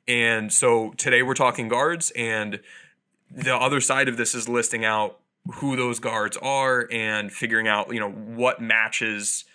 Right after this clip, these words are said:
the, where the Lakers are from a spending power standpoint. And so I s-, sat out that survey, got, like, fifty thousand responses, sixty thousand responses, which was great. So we have a pretty decent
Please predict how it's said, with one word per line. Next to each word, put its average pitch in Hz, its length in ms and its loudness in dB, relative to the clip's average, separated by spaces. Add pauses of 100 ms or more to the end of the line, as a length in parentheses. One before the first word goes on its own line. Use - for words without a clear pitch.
(340)
the, 123 160 -2
where 127 280 2
the 117 100 0
Lakers 113 280 -2
are 104 120 0
from 110 140 -10
a 101 40 -6
spending 165 280 -4
power 110 220 0
standpoint. 104 580 -4
And 113 200 -2
so 113 200 0
I 110 100 2
s-, - 120 -2 (160)
sat 131 220 2
out 123 200 0
that 113 200 -2
survey, 151 580 2 (260)
got, 113 160 -4
like, 110 160 -4
fifty 139 280 -6
thousand 123 320 -6
responses, 110 500 -4
sixty 120 240 -8
thousand 113 260 -2
responses, 104 520 -8
which 107 160 -14
was 110 100 -8
great. 107 360 -2 (260)
So - 120 -6
we 120 100 -2
have 131 80 0
a 139 60 0
pretty 143 320 -4
decent 123 520 -2